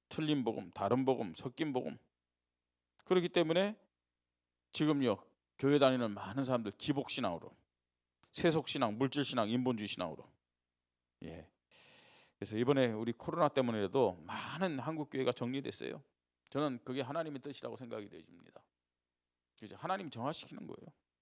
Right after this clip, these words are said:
어떤 면에서는요. 자, 빨리 우리는요, 올바른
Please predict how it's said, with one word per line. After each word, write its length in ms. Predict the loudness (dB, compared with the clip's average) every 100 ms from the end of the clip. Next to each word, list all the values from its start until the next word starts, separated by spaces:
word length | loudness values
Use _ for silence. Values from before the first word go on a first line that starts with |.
| _ _ _ _ _ _
어떤 260 | -16 -12 -14
면에서는요. 380 | -14 -20 -20 _ _ _ _ -20 -20 -20 -20 -20 -20 -10
자, 160 | -10
빨리 380 | -6 -2 2 6
우리는요, 680 | 6 4 2 2 2 0 -4 _ _ _ _ _ _ _
올바른 760 | 8 10 12 12 12 8 0